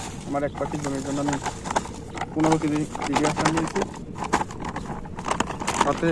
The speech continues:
ম্যাগমিল প্লাস দুই কেজি। এর সাথে আগাছানাশকের জন্য আমি একটা ফোর এক্স আঠারো ডব্লিউ নিয়েছি, একশো গ্রামের অর্ধেক। এটা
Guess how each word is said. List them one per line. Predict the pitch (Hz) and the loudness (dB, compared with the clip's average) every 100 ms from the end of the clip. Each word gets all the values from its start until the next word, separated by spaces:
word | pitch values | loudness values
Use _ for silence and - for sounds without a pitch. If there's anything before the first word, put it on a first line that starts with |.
| 156 | 4
ম্যাগমিল | 147 139 151 151 147 | 4 4 2 2 6
প্লাস | 147 165 - - - 135 | 6 6 2 -10 -6 -4
দুই | 131 | 0
কেজি। | 135 143 185 - - - - - - - - - - - - - - - - - - 170 | 0 0 0 -2 -6 -8 -8 -6 -4 -2 -2 -2 -2 0 0 -2 -4 -2 0 0 0 0
এর | 170 | 0
সাথে | 185 180 185 170 - - - - - - - - - | 2 4 4 4 0 -2 -4 -6 -6 -8 -10 -10 -2
আগাছানাশকের | 143 151 170 165 160 156 160 | 0 2 2 2 0 -2 0
জন্য | 160 160 156 | 2 2 2
আমি | 151 | 2
একটা | - 160 147 - - 127 | 0 2 2 0 -8 -8
ফোর | - 147 | -2 0
এক্স | 156 - - - - | 0 -2 -10 -6 -2
আঠারো | 143 139 | 2 4
ডব্লিউ | 143 143 143 | 4 4 4
নিয়েছি, | 143 143 175 220 - - - - - - | 2 2 -2 -4 -6 -10 -10 -10 -8 -4
একশো | 135 - 143 | -2 0 2
গ্রামের | 143 143 139 | 4 6 4
অর্ধেক। | 135 156 170 - - - - - - - - - - - - - - - 156 | 4 0 -2 -6 -10 -10 -10 -10 -10 -10 -10 -10 -10 -10 -10 -10 -10 -6 0
এটা | 156 | 6